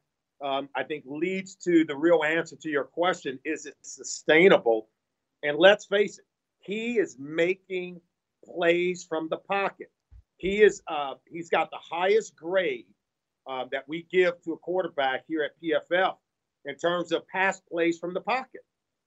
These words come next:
He is accurate from the pocket. He's generating positive plays, making plays from the pocket. Some of that is coming off play action. But when it comes to his ability to,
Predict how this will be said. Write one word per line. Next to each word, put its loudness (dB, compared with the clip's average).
He -2
is 4
accurate -4
from -10
the -8
pocket. -8
He's -18
generating 0
positive 0
plays, 0
making 0
plays 2
from -16
the -6
pocket. -4
Some -8
of -4
that -2
is -16
coming -6
off -4
play 2
action. -4
But 0
when -8
it -12
comes -8
to 0
his -4
ability -4
to, -2